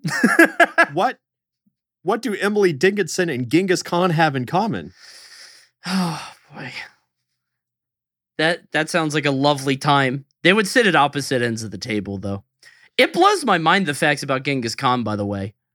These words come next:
Speaker 2: I,
Speaker 1: Uh,
Speaker 2: I feel pretty ignorant on the topic of him. If you'd like to
Speaker 1: It's something
Speaker 2: tell
Speaker 1: like,
Speaker 2: me.
Speaker 1: I don't know off the top of my head, but it's something like his, his genes are still in, like, twelve percent of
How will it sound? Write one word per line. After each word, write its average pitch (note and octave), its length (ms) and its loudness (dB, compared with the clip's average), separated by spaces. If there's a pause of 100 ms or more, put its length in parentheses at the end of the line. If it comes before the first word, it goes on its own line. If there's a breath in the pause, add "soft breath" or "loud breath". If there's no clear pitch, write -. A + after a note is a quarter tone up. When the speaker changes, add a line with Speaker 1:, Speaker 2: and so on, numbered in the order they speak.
(500)
Speaker 2:
I, D#3+ 160 4
Speaker 1:
Uh, C3 300 2
Speaker 2:
I F3+ 160 2
feel F#3+ 180 -2
pretty F3 280 0
ignorant F3+ 360 -2
on G#3 240 -4
the G3+ 80 -6
topic G#3+ 380 -2
of A3+ 120 -4
him. A3+ 200 0
If F3+ 100 0
you'd D3+ 120 2
like D3+ 220 0
to D3+ 380 -2 (540)
Speaker 1:
It's G3 220 4
something C#4+ 580 2
Speaker 2:
tell A#3 100 0
Speaker 1:
like, F#3 220 4
Speaker 2:
me. D#3 60 -6
Speaker 1:
I F3 120 4
don't A3+ 220 -2
know F#3+ 180 2
off F#3+ 220 2
the D3 80 -8
top D3+ 280 -2
of F#3 80 -4
my F#3+ 120 2
head, G3 260 0
but F3 120 -2
it's E3 120 -4
something A#3 360 -2
like F3 260 2 (240 soft breath)
his, A3+ 580 -2
his F#3+ 300 2
genes F#3 560 2
are D3 220 0
still E3+ 640 2
in, C#3 580 0
like, A#2 460 -2 (520)
twelve E3 600 2
percent D#3 640 -2
of D3 140 -2